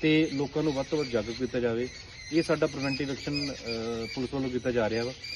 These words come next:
ਇਸ ਦੇ ਨਾਲ ਨਾਲ ਐਨਫੋਰਸਮੈਂਟ ਫਰੰਟ ਤੇ ਵੀ ਅਗਰ ਸਾਨੂੰ ਕੋਈ ਵੀ ਸ਼ਿਕਾਇਤ ਮਿਲਦੀ ਹੈ, ਅ, ਚਾਈਨਾ ਡੋਰ ਵੇਚਣ ਦੀ ਜਾਂ ਚਾਈਨਾ ਡੋਰ ਦਾ ਇਸਤੇਮਾਲ ਕਰਨ ਦੀ, ਤਾਂ ਸਾਡੇ ਵੱਲੋਂ ਤੁਰੰਤ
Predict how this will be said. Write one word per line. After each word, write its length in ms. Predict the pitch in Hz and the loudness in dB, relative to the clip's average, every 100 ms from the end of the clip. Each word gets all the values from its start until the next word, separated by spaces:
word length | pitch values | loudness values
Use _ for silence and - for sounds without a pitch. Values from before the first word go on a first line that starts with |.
| - | -4
ਇਸ 100 | 160 | 0
ਦੇ 100 | 160 | 4
ਨਾਲ 300 | 160 147 147 | 4 6 4
ਨਾਲ 260 | 151 147 151 | 2 2 2
ਐਨਫੋਰਸਮੈਂਟ 580 | 147 135 139 131 151 147 | 0 -2 -4 -2 -2 -2
ਫਰੰਟ 240 | 143 139 | -2 -2
ਤੇ 160 | 139 160 | 0 2
ਵੀ 220 | 165 160 | 2 2
ਅਗਰ 160 | 139 147 | 0 -2
ਸਾਨੂੰ 240 | 139 139 | -2 -2
ਕੋਈ 160 | - 143 | -2 -4
ਵੀ 100 | 143 | -4
ਸ਼ਿਕਾਇਤ 360 | - 123 120 | 0 2 2
ਮਿਲਦੀ 320 | 127 113 120 | 0 -2 -2
ਹੈ, 80 | 127 | -4
ਅ, 640 | 123 - - - - 131 123 | -4 -10 -16 -16 -2 2 2
ਚਾਈਨਾ 340 | 135 127 131 | 4 2 2
ਡੋਰ 200 | 131 131 | 0 0
ਵੇਚਣ 340 | 120 120 139 | 0 0 0
ਦੀ 260 | 131 135 135 | 0 0 -2
ਜਾਂ 280 | 123 127 123 | 0 0 0
ਚਾਈਨਾ 260 | 123 123 | 0 0
ਡੋਰ 200 | 123 123 | 0 0
ਦਾ 100 | 120 | 0
ਇਸਤੇਮਾਲ 380 | 123 - 123 117 | -2 0 0 0
ਕਰਨ 240 | 113 113 113 | 0 -2 -2
ਦੀ, 140 | 120 - - - - | -2 -4 -12 -4 0
ਤਾਂ 80 | |
ਸਾਡੇ 260 | 147 147 151 | 2 2 2
ਵੱਲੋਂ 180 | 147 156 | 2 2
ਤੁਰੰਤ 260 | 147 151 | 2 0